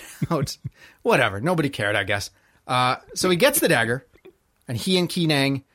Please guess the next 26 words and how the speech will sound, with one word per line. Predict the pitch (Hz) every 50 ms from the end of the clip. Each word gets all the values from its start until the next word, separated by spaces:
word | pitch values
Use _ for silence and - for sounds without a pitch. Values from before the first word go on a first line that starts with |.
| _ _ -
head | - 165 170
back | 147 165 156 143 -
to | - 151
America. | 135 131 123 127 135 131
This | 135 165 - -
is | -
where | 302 233
we | 190 175
get, | 151 156 143 -
I | - 156 208
think, | 208 214 156
maybe | 147 147 139
the | 110 107
funniest | - - - - - 139 135 143 143 127 -
scene | 143 131 123
in | 117
the | 107
movie, | 104 104 101 117 117 113 _ _ _ _ _ _ _ _ _ _ _ _ _ -
when | - 143
they're | 143 135
boarding | 123 110 - - 131 147 156 175 190
the | 180 175
plane | - - 151 139 127 120 113 113 131 135 - _ _ _ _ _ _ _ _ _ -
back | 123 113 110 131 147 139 151 147 - -
to | - - 170 147 139 156 139
America, | 131 120 120 120 123 123 - 139 123 120 - -